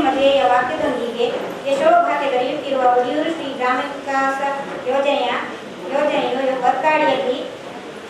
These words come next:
ಏಳು ಮೂರು ಎರಡು ಸಾವಿರದ ಹದಿನಾಲ್ಕರಂದು ಆರಂಭವಾಯಿತು. ಹದಿನೇಳು ವಿಕಾಸ ವಾಹಿನಿ, ವಾಹಿನಿಯೊಂದಿಗೆ ಆರಂಭಗೊಂಡು ಪ್ರಸ್ತುತ ನಲವತ್ತೈದು ವಿಕಾಸ ವಾಹಿನಿಗಳು ಚಟುವಟಿಕೆ-, ಚಟುವಟಿಕೆಯಲ್ಲಿವೆ.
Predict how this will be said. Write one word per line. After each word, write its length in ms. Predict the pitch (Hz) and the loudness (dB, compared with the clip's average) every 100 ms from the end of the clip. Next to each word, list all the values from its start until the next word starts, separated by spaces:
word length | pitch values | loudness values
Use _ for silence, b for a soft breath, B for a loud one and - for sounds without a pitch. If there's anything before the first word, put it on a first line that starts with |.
| - 277 190 262 294 | -8 -6 -6 -2 2
ಏಳು 180 | 311 330 311 | 4 4 4
ಮೂರು 220 | 302 285 277 | 4 4 4
ಎರಡು 180 | 269 - | 4 4
ಸಾವಿರದ 240 | 277 269 269 | 4 4 2
ಹದಿನಾಲ್ಕರಂದು 640 | 262 311 311 294 262 277 277 240 | 2 2 2 2 0 2 2 4
ಆರಂಭವಾಯಿತು. 600 | 262 277 285 285 285 - - - - 269 | 2 2 2 2 2 -4 -10 -12 -6 -4
ಹದಿನೇಳು 480 | 262 302 311 311 302 302 302 | -2 0 2 4 4 2 -4
ವಿಕಾಸ 300 | 254 285 285 294 269 | -4 0 2 2 2
ವಾಹಿನಿ, 340 | 277 302 285 269 247 | 2 0 -2 -2 -2
ವಾಹಿನಿಯೊಂದಿಗೆ 760 | 254 285 294 269 247 247 233 247 233 | 0 0 -2 -2 -2 -2 -4 -4 0
ಆರಂಭಗೊಂಡು 560 | 269 302 285 254 226 247 - - - - | 2 4 4 2 2 0 0 -4 -8 -2
ಪ್ರಸ್ತುತ 340 | 311 339 349 339 311 | 0 0 0 2 2
ನಲವತ್ತೈದು 640 | 302 320 320 302 269 269 269 262 | 4 2 2 -2 -2 -4 -6 -8
ವಿಕಾಸ 300 | 254 294 302 285 | -4 0 2 2
ವಾಹಿನಿಗಳು 560 | 277 277 269 247 233 247 - - - - | 2 2 0 -2 -2 -2 -4 -8 -12 -8
ಚಟುವಟಿಕೆ-, 720 | 262 302 302 294 285 269 269 269 254 | -6 -6 -6 -2 0 0 0 -2 -2
ಚಟುವಟಿಕೆಯಲ್ಲಿವೆ. 880 | 247 285 285 285 262 254 285 254 | -2 0 -2 -2 -4 -4 -2 -2